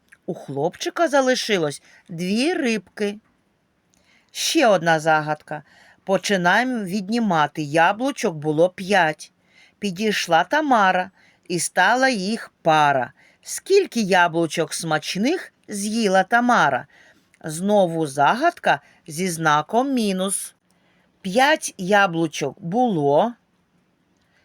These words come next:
мінус два яблучка, що на дереві залишилось, і дорівнює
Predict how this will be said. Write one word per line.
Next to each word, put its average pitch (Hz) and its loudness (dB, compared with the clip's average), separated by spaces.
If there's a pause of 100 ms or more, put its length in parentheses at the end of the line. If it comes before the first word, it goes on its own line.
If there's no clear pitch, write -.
(140)
мінус 226 0 (300)
два 185 2
яблучка, 170 0
що 214 -2
на 165 2
дереві 151 0
залишилось, 226 0 (920)
і 202 -4 (280)
дорівнює 285 -2